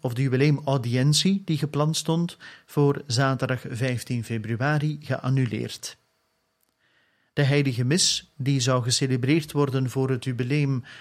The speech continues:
voor de kunstenaars en de mensen dienstbaar in de wereld van de cultuur, gepland op zondag zestien februari en dus ook zou voorgegaan worden door paus Franciscus.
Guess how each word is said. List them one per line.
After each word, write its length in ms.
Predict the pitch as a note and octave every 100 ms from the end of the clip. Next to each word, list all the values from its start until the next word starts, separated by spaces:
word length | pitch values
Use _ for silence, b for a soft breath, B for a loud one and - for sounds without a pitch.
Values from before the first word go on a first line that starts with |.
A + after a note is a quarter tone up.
| B B
voor 520 | C3+ A#2+ C3+ C3 D3
de 120 | B2+ B2
kunstenaars 1000 | - F#3+ - D3+ B2+ A2+ A2 G#2+ - -
en 380 | D#3 D#3 C3+ C3+
de 120 | B2+
mensen 500 | C3+ C#3+ - C3 A#2
dienstbaar 480 | C#3+ D3 B2 B2 A#2
in 120 | B2
de 100 | A#2
wereld 360 | B2 C3+ A#2+
van 140 | - A#2+
de 120 | A2
cultuur, 680 | - G#2+ - D3 D#3 - - B B B B
gepland 460 | D3+ D3 C#3+ D3
op 160 | B2+ -
zondag 400 | C3 A2 C3 A#2 - - -
zestien 680 | G2 G#2 D3 - F3 F3 G3+
februari 880 | - E3 D3+ D3 C#3 C#3 D3+ G3 G#3 B B B
en 140 | - C3
dus 220 | A2 -
ook 400 | C#3 D3+ D3+ - _ _ _ _ _ _ _
zou 340 | B2 A#2 B2 A2+
voorgegaan 580 | C#3+ D3 D3+ C#3+ C#3
worden 400 | C3+ C#3 C3+ D3 D3 B B B
door 300 | C3+ D3+ D3+
paus 300 | D3 C3+ -
Franciscus. 800 | - G2+ - E3+ - F3+ -